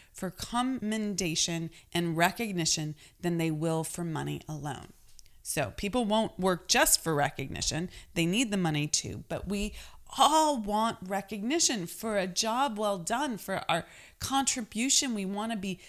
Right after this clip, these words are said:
seen and acknowledged for the impact that we make. If you take credit for what your team does and do not give them credit, they will not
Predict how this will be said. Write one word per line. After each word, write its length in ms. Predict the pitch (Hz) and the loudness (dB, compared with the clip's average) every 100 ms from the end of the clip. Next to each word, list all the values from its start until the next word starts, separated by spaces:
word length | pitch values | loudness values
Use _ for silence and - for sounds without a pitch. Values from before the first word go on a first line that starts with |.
| - | -2
seen 540 | - - 262 269 320 | 6 6 6 4 2
and 220 | 294 220 214 | 0 -2 -2
acknowledged 680 | 175 196 196 262 269 - | -4 -2 0 0 0 -2
for 80 | 214 | -4
the 160 | 185 - | -6 -4
impact 500 | 220 285 269 233 - | -2 -2 -4 -6 -4
that 180 | 185 185 | -6 -4
we 140 | 175 | -4
make. 400 | 180 175 156 - - - - | -2 -2 -4 -12 -20 -12 -2
If 160 | 247 - | -2 -2
you 520 | 190 233 302 381 381 359 - - - - | -6 -2 0 0 -2 -6 -18 -20 -12 10
take 440 | - 277 294 - | 10 10 -2 -6
credit 880 | - - 208 226 302 156 151 - - - _ _ _ _ - | -16 -12 -4 -2 0 -2 -4 -6 -6 -10 _ _ _ _ -10
for 240 | - 220 | -4 -2
what 420 | 190 180 262 - | -2 0 0 0
your 180 | 277 285 | -4 -2
team 520 | - - 277 277 262 | -2 -2 0 -2 -2
does 640 | 226 254 247 104 85 - - _ _ - | -2 -2 -2 -4 -6 -6 -8 _ _ -2
and 240 | 233 196 | 0 0
do 160 | 196 254 | 0 0
not 260 | 285 262 | -2 -2
give 160 | 277 240 | -4 -4
them 200 | 254 247 | -4 -8
credit, 520 | - 302 285 190 - - - - | -4 -2 0 0 -4 -18 -14 -6
they 580 | 185 175 254 294 330 | -4 2 4 4 4
will 300 | 320 269 269 | 2 0 0
not 840 | 262 247 247 269 269 214 226 - | 0 -2 -2 -4 -4 -6 -4 -2